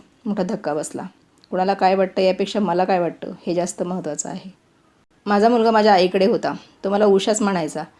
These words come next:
आणि आईला आई म्हणायचा. हे आईला आवडायचं नाही. एक दिवस माझा मुलगा मला आऊ म्हणाला,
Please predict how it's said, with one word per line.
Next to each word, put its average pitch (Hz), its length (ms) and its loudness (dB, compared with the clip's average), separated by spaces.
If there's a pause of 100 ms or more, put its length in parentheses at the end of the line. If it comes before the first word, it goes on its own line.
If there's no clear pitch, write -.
(220)
आणि 196 160 0
आईला 185 360 6
आई 170 180 2
म्हणायचा. 147 380 -4 (600)
हे 226 60 4
आईला 202 300 8
आवडायचं 180 420 4
नाही. 156 220 -4 (180)
एक 180 220 -4
दिवस 196 360 2 (460)
माझा 190 240 0
मुलगा 196 260 4
मला 190 180 4
आऊ 180 200 2
म्हणाला, 175 380 -4